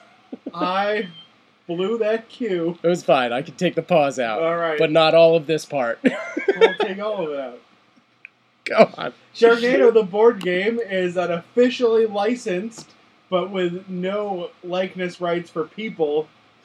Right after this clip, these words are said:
Speaker 2: board game out of, from the fine people at, uh, Boards and Lager, uh, who have made two much smaller games. And, uh, yeah, they're, uh, they're, they're doing a Sharknado game with a Sharknado mini, some standees, and, uh,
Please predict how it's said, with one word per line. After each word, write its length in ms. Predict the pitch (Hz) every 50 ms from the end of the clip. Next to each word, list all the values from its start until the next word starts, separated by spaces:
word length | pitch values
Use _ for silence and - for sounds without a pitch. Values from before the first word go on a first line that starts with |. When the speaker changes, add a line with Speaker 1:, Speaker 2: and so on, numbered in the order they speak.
| -
Speaker 2:
board 300 | 180 185 196 202 202 185
game 400 | 175 175 165 165 165 170 185 175 - _ _ _ - - 160
out 160 | 165 170 165
of, 140 | 170 165 165
from 100 | 175 175
the 80 | 170
fine 300 | 156 - 196 190 190 185
people 280 | 180 196 185 180 185 170
at, 160 | 165 165 160 -
uh, 200 | 170 156 151 147 - _
Boards 360 | 160 160 180 185 190 190 170 180
and 120 | 180 170
Lager, 640 | 156 156 160 160 175 190 190 170 160 156 160 170 165 _ - - - - _ _ _ _ -
uh, 440 | 156 160 160 156 156 151 151 156 156 156 156
who 120 | 165 151
have 120 | 147 147 151
made 240 | 151 147 147 143 - -
two 420 | - 190 180 170 160 151 151 156 156 156
much 220 | 165 175 180 175
smaller 600 | - - - - 185 175 175 185 190 185 180 165 151
games. 540 | 151 151 151 147 147 151 165 185 190 - _ _ _ _ _ _ _ _ _
And, 320 | 170 175 175 180 185 190
uh, 180 | 196 202 208 208 214
yeah, 180 | 208 240 277 294
they're, 280 | 247 208 185 180 180
uh, 180 | 185 190 196 190
they're, 180 | 196 196 196 190
they're 160 | 190 190 185
doing 280 | 175 202 196 196 196
a 40 | 196
Sharknado 720 | 190 - - 208 202 190 - 190 185 190 196 202 202 190 185
game 300 | 202 202 214 240 262 247
with 140 | 226 196 190
a 260 | 180 175 175 170 - - - - - - -
Sharknado 600 | - - 208 202 202 190 190 202 196 185 185 180 180
mini, 340 | 180 185 185 196 208 233 226
some 220 | - 233 202 190
standees, 800 | 175 - - 190 190 185 190 180 180 190 190 196 214 226 214 196
and, 280 | 214 202 196 196 190 196
uh, 300 | 190 190 190 190 196